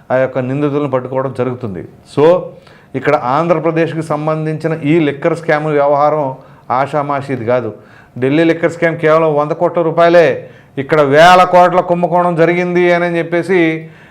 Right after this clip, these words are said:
ఈ యొక్క విచారణలో ఆధారాలు సేకరిస్తూ ఉన్నారు. ప్రధానంగా ఈ కేసుకు సంబంధించిన అంశం ఏదైతే విజయసాయిరెడ్డి ప్రెస్ మీట్ పెట్టి మాట్లాడటం కావచ్చు, అలాగే ఎంపీ లావు కృష్ణదేవరాయలు గారు పార్లమెంట్ వేదికగా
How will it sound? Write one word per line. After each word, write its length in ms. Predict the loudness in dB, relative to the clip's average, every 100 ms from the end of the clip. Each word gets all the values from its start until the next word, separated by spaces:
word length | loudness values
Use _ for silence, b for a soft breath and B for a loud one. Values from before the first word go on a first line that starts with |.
| B
ఈ 40 | 0
యొక్క 200 | 2 2
విచారణలో 580 | -2 2 4 4 4 4
ఆధారాలు 520 | 6 4 4 4 4
సేకరిస్తూ 460 | 2 0 -2 0
ఉన్నారు. 360 | -2 2 2 2 -6 B B B -2
ప్రధానంగా 840 | 0 4 6 6 4 6 6 4 B B B
ఈ 100 | -2
కేసుకు 400 | 2 2 2 0
సంబంధించిన 680 | 0 2 2 -2 -2 -2 -2 0
అంశం 480 | -2 0 0 -2 -4 0
ఏదైతే 560 | 2 2 2 2 2
విజయసాయిరెడ్డి 680 | 0 0 0 2 2 0 -2
ప్రెస్ 260 | -4 -4 -2
మీట్ 140 | -2
పెట్టి 360 | -2 -2 -6 B B B
మాట్లాడటం 600 | -2 -2 4 4 4 0
కావచ్చు, 540 | 4 4 4 0 -6 -6 B B B
అలాగే 680 | 4 4 6 6 4 0 -10 -8 -2
ఎంపీ 320 | 0 2 2
లావు 220 | 4 2
కృష్ణదేవరాయలు 640 | 2 -6 0 2 2 2 2
గారు 200 | 0 0
పార్లమెంట్ 580 | 0 0 2 0 0
వేదికగా 600 | 0 0 0 0 -2 -2